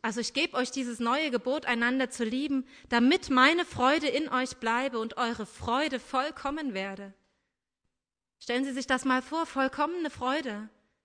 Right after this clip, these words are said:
Ein Gebot, das uns ja nicht die Lust am Leben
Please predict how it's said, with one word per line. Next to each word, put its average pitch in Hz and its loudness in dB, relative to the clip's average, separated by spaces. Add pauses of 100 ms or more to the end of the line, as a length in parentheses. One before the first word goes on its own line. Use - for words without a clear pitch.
(380)
Ein 247 2
Gebot, 277 0
das 262 -4
uns 254 -4 (160)
ja 240 0
nicht 254 0
die 254 0
Lust 294 -4
am 269 0
Leben 277 0